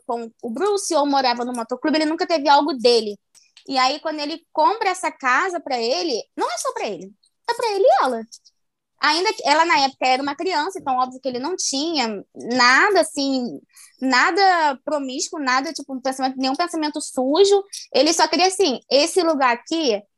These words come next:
é pra eu sair daquela situação ali do clube, é onde eu vou assistir um filme com a Madison, é onde eu vou descansar, é onde eu vou não sei o quê."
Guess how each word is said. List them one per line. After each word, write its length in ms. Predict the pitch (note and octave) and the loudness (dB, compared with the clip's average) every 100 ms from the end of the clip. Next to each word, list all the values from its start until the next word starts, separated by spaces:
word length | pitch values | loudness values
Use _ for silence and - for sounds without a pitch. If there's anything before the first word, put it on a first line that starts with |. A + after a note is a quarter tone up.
| _ _ | _ _
é 340 | - C#4+ E4+ G4+ G#4 | -2 0 0 -2 -6
pra 120 | - F#4+ | -6 -4
eu 100 | F#4 | -4
sair 680 | - G4 E4 C#4+ D#4 E4+ F4+ - _ - | -2 -2 0 -2 -6 -8 -10 -20 _ -2
daquela 520 | A3+ B3+ C#4+ B3+ C4+ | 0 2 2 0 0
situação 500 | C#4 C#4+ C#4 - C4 | -4 -6 -6 -4 -6
ali 160 | B3+ A#3 | -4 -4
do 100 | C#4 | 0
clube, 260 | C4 A3+ | 2 4
é 40 | B3 | 4
onde 180 | D4 | 4
eu 60 | D#4 | 2
vou 80 | C#4+ | 0
assistir 280 | D4 C#4 C#4+ | 0 -2 -2
um 100 | C4+ | -2
filme 220 | C4+ C4 | -4 -2
com 80 | B3+ | -2
a 60 | |
Madison, 440 | B3+ B3 C4+ B3 B3+ | 0 2 0 0 -6
é 60 | |
onde 200 | A#3+ B3 | -4 -4
eu 60 | B3 | -4
vou 100 | B3 | -4
descansar, 680 | A#3 - A#3+ - A3+ B3 A#3 | -4 -4 -6 -2 0 2 2
é 60 | A#3 | -2
onde 140 | A#3 | -6
eu 40 | |
vou 80 | A#3 | -10
não 60 | A#3 | -8
sei 120 | C4 | -4
o 40 | |
quê." 120 | B3+ | -4